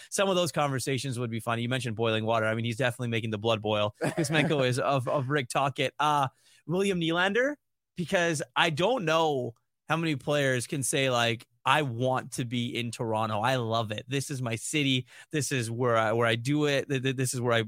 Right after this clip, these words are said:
Speaker 1: I make my craft." And William Nylander, like, really, really, really likes Toronto. I mean, from the fashion aspect of it, the restaurants, he's just a different cat in all around. I think that one would be cool.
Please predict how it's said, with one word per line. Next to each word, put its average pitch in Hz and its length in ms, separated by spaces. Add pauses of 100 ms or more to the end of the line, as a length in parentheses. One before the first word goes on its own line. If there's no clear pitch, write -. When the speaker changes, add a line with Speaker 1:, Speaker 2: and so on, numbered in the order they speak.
Speaker 1:
I 117 60
make 117 180
my 117 120
craft." 143 280
And 127 120 (260)
William 226 240
Nylander, 131 480
like, 110 320 (240)
really, 120 400
really, 95 340
really 104 240
likes 107 280
Toronto. 107 340
I 107 140
mean, 110 220 (460)
from 120 280
the 107 80
fashion 151 340
aspect 139 380
of 131 100
it, 117 60
the 110 100
restaurants, 135 560
he's 185 160
just 180 160
a 156 80
different 135 340
cat 113 300
in 127 100
all 110 200
around. 110 240
I 117 60
think 127 180
that 123 160
one 139 100
would 135 80
be 143 100
cool. 175 360